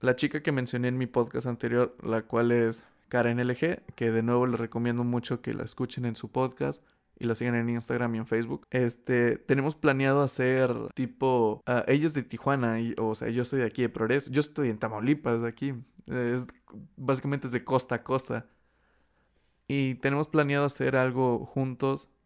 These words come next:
Eh, internet, internet nos ayudará mucho a eso. Pero no sabemos muy bien cuándo, porque los dos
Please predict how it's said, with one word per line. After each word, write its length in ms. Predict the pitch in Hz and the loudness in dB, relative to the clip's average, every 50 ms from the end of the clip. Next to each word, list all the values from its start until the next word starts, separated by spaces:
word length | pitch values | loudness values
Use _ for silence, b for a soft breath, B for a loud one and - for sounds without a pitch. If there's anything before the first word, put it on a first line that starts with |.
| _ _ _ _ _ _ _ _ _ _ _ _ _ _ _ - | _ _ _ _ _ _ _ _ _ _ _ _ _ _ _ -8
Eh, 220 | - 117 - - - 117 - _ _ - | -6 -6 -6 -6 -10 -14 -18 _ _ -10
internet, 540 | - 123 120 - 120 113 117 117 117 123 127 | -8 -6 -4 -2 -2 0 0 0 -2 -2 -4
internet 380 | 127 117 - 117 117 123 120 | -4 -6 -4 -2 -2 -2 -2
nos 160 | 117 120 113 - | -2 -2 -2 -2
ayudará 300 | 117 117 113 117 110 110 | 0 0 0 0 0 0
mucho 260 | 113 113 110 - 117 | -2 -2 -4 -2 -4
a 40 | 113 | -4
eso. 220 | 110 - 131 131 _ _ _ _ _ _ _ _ _ _ _ _ _ _ _ _ | -4 -6 -10 -12 _ _ _ _ _ _ _ _ _ _ _ _ _ _ _ _
Pero 320 | - 156 156 156 147 156 - | 6 8 8 8 8 6 4
no 160 | - 151 147 | 2 0 -2
sabemos 580 | 139 - 147 147 147 147 143 143 135 127 131 - | 0 2 2 2 4 2 2 2 0 0 -2 -4
muy 240 | - 131 131 135 131 | -2 0 0 0 0
bien 240 | 123 131 127 123 117 | 0 0 -2 -2 -2
cuándo, 540 | - - 123 123 123 123 127 131 127 - | 0 2 2 4 4 2 2 0 0 0
porque 280 | - 127 113 107 - 110 | 0 0 0 0 0 0
los 180 | 113 117 117 117 | 2 2 2 2
dos 320 | 123 123 123 117 - - | 4 2 2 2 -2 -6